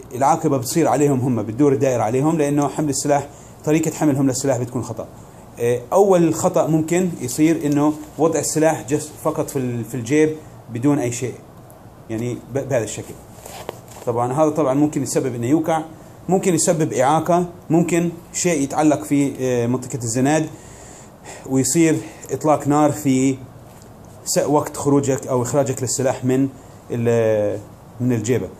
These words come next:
طبعا ال-، الحالة هاي بتصير كثيرا، يعني تقع حوادث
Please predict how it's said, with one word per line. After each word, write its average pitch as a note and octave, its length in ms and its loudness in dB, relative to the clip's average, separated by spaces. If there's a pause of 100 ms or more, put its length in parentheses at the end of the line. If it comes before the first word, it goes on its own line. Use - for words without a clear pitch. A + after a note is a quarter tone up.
(480)
طبعا C#3+ 240 2
ال-، C#3 160 4
الحالة C3+ 600 2
هاي F3+ 120 2
بتصير F3 520 0 (300)
كثيرا، C#3+ 680 0 (1000)
يعني B2+ 180 0
تقع C3+ 260 0
حوادث C#3+ 500 2